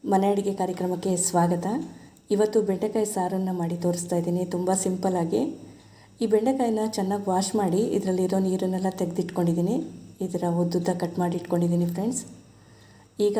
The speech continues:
ಫಸ್ಟು ಮಸಾಲೆನ ರುಬ್ಕೊತಿದ್ದೀನಿ. ಇದನ್ನು ಅದಾದಮೇಲೆ ಎಣ್ಣೆಲಿ ಹುರ್ಕೋಬೇಕು. ಈಗ ನೋಡಿ, ಕಾಯಿ ತುರಿ ತೊಗೊಂಡಿದ್ದೀನಿ, ಸ್ವಲ್ಪ ಕೊತ್ತಂಬರಿ ಸೊಪ್ಪು ತೊಗೊಂಡಿದ್ದೀನಿ, ಅದಾದಮೇಲೆ ಟೊಮೊಟೊ. ನೀವು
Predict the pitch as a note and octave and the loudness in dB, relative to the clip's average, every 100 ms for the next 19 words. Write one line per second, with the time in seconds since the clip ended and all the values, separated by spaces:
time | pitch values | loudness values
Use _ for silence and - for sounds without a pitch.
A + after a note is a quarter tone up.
0 | G#3+ G3 - G#3 F#3 E3+ F3+ F3+ F3+ F3 | 0 0 0 0 0 0 0 0 0 -4
1 | - E3+ E3+ E3 F3+ C4 - - - - | -4 -4 -2 -2 -2 -4 -6 -12 -20 -20
2 | _ _ _ _ G3 F#3+ F#3 F3+ E3 E3+ | _ _ _ _ -2 0 0 0 0 0
3 | G3 F#3+ C4 A3+ F3+ F#3 F3+ E3+ F3+ D#3+ | -2 0 2 2 0 -2 -2 -2 -2 -2
4 | - G3+ C4+ - - - _ _ _ _ | -4 -4 -4 -6 -14 -20 _ _ _ _
5 | _ _ _ _ _ _ _ _ _ A3 | _ _ _ _ _ _ _ _ _ -4
6 | G#3+ G#3 G#3 G#3+ F#3 G3 A3 G#3 F3+ F3 | -2 0 0 2 0 4 4 4 0 -2
7 | E3+ F3 A3 D#4 - - - - F3 F3 | -2 0 -2 -4 -8 -18 -12 -6 -4 -2
8 | F3+ F3 F#3+ G3 F#3+ F3 F3 E3+ E3 E3+ | -2 -2 0 0 -2 -4 -2 -2 0 -2
9 | A3+ C4+ - - - _ _ F3+ F3 E3+ | -2 -6 -12 -20 -20 _ _ -4 -2 -4
10 | F#3 E3+ E3 E3 E3+ E3+ F#3+ C#4+ - - | -4 -2 -2 0 0 0 -2 -4 -10 -10
11 | - G#3+ | 0 2